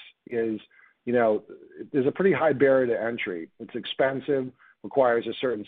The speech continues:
skill set, requires a significant amount of experience, requires E U G M P manufacturing in many cases, which is why we're so thrilled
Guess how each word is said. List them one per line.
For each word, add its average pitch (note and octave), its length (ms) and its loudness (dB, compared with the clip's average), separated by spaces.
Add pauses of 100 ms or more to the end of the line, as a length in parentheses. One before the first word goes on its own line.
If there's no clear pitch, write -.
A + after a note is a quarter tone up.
skill C3+ 340 2
set, B2 280 -2 (140)
requires A#2 340 -4
a G#2+ 140 -12
significant A#2+ 400 -4
amount A2+ 240 -4
of G2+ 60 -10
experience, C3 680 -2 (400)
requires A2+ 400 4 (100)
E C#3+ 60 -4
U C3+ 220 0
G B2 260 -4
M A#2 120 -2
P C3+ 380 -2
manufacturing A#2+ 760 0
in A2+ 60 -6
many A#2 220 -4
cases, B2+ 480 -2
which G#2+ 180 -8
is G2+ 100 -16
why G#2+ 180 0
we're G#2 180 -4
so A#2 200 0
thrilled A#2 340 0